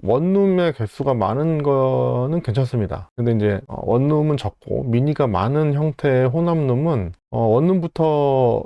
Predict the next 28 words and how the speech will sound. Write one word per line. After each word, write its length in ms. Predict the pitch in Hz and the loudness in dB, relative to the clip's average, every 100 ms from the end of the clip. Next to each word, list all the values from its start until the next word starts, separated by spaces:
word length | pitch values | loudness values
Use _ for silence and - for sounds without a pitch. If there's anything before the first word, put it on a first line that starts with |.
| - | -8
손님이 380 | - 185 165 139 | -2 0 2 0
차기 240 | - 175 | -2 -4
때문에 720 | - 139 120 107 107 104 90 90 | -2 -2 0 0 0 -2 -4 -6
미니를 720 | 107 127 147 143 143 143 127 - _ - | -2 -2 0 0 0 0 0 -6 _ -6
만실로 440 | 98 120 160 160 | -2 0 0 2
운영하기는 840 | 120 117 123 120 110 117 135 143 117 | 2 2 0 -2 -2 -2 -2 -4 -4
어려울 300 | 92 131 147 | -2 0 0
수 120 | - | -2
있어요. 400 | 87 - 78 82 _ _ | -8 -6 -10 -10 _ _
물론 520 | 120 117 127 113 95 | -4 0 0 0 -4
뭐 320 | 92 92 87 - _ _ - | -2 -2 -4 -10 _ _ -6
입지에 320 | 113 - 131 | -4 -2 -2
따라 240 | 131 120 | 0 0
좀 140 | 113 104 | -2 -4
다르겠지만, 720 | 98 98 95 - 104 110 85 - - | -6 -4 -6 -6 -6 -6 -8 -14 -12
음, 240 | 113 107 104 | -6 -4 -4
저도 600 | - 139 165 170 165 151 | -2 0 2 4 4 2
제가 260 | 127 135 127 | 2 2 2
운영하는 560 | 113 127 123 120 110 | 0 0 0 0 -2
것도 440 | 101 - 139 151 - | -4 -2 -2 -2 -2
호남룸이었습니다. 1000 | 190 196 165 104 92 87 - 80 80 82 | 0 0 0 -4 -6 -8 -10 -10 -10 -14
항상, 480 | - 139 131 143 156 - - - | -8 -6 -2 -2 -4 -10 -18 -10
어, 240 | 98 87 | -8 -4
원룸은 640 | 92 131 160 156 139 117 98 | 0 0 2 2 0 -2 -4
금방 280 | 107 101 101 | -6 -4 -4
차고요. 540 | - 135 101 85 123 - _ 101 | -6 -8 -6 -6 -6 -14 _ -10
어, 100 | 92 | -6
미니는, 600 | 95 113 110 113 147 | -2 -2 0 -2 -4